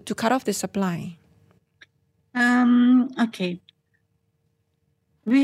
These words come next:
Speaker 2: have made studies. My watch have made studies. Uh, we have got various things that do on, uh, health economics, and we've also done studies to, to indic-, to, and we have, um, come to a conclusion that, you know,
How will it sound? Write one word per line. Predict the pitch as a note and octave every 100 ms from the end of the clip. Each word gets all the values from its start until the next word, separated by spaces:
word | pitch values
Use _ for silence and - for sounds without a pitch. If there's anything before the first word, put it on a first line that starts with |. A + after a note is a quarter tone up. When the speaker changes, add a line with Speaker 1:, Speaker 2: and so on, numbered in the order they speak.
| C#4
Speaker 2:
have | C4
made | B3+ B3+
studies. | - G3 D#3+ D3+ - _ G#3
My | A#3
watch | A#3 A#3
have | G3+ F#3+
made | F#3+ E3+
studies. | - G3+ G3+ F#3+ G3+ G3+ -
Uh, | D#3+ D#3+ D#3+ E3
we | F3+ F3+
have | -
got | F3 F3
various | F3 E3+
things | F#3+ E3+
that | - -
do | F3+ F3 D#3
on, | D#3 D#3
uh, | D3+ D#3 F3 F3 -
health | F#3+ F3
economics, | - D#3 D#3 D3+ - -
and | B3+ F3+
we've | F3+ F3 F#3+
also | - F#3+
done | F3+ E3+ E3+ E3+ - - - _ _
studies | A3 A#3 A3
to, | A3+ G#3+ A3 _ _
to | A#3
indic-, | B3 B3+ C4 - _
to, | A#3 A3+ A3+ A3 G#3+ - -
and | A3+ A3+
we | C#4+ C4+
have, | C4 - -
um, | A3 G#3+ G#3+ G#3 G#3 G3+ _ _ _ _
come | D#4+ D4
to | A3
a |
conclusion | A3+ A3 B3 B3 - G#3 -
that, | F3 - _ _ _ _ _ C4
you |
know, | A#3+ B3+